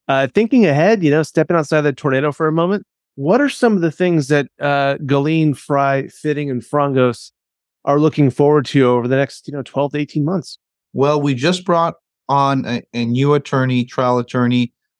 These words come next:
Speaker 2: experienced, and he has complemented so far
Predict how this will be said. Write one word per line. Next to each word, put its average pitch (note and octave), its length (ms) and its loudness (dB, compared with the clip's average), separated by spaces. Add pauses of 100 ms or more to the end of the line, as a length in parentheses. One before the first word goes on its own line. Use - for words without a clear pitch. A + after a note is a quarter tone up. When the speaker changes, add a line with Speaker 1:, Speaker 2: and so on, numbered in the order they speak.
(100)
Speaker 2:
experienced, A#2+ 880 -4 (120)
and A2+ 320 -2
he B2 260 -4
has A2+ 300 -4
complemented B2 840 -4
so A#2+ 240 -4
far A#2 460 -2